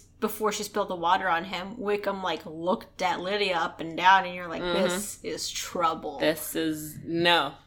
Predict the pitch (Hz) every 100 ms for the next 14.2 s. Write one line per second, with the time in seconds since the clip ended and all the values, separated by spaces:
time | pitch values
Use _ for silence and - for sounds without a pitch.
0 | _ - - 180 - - 185 180 165 151
1 | 127 - 202 196 202 175 - 208 196 185
2 | - - 214 185 160 82 90 208 226 233
3 | 233 226 - - 170 - - - 233 226
4 | 226 - 196 202 208 226 226 226 - 214
5 | 226 226 220 226 - - 190 - 254 285
6 | 269 269 - 262 269 262 247 - 262 -
7 | 262 190 226 233 240 247 262 277 277 175
8 | 170 175 247 285 190 - 185 165 - -
9 | - - - - - 320 269 269 - 240
10 | - - - - 220 220 208 - - _
11 | - 262 285 311 269 269 269 254 247 208
12 | 196 214 208 196 208 214 214 214 - -
13 | 208 202 202 185 180 185 185 185 196 208
14 | -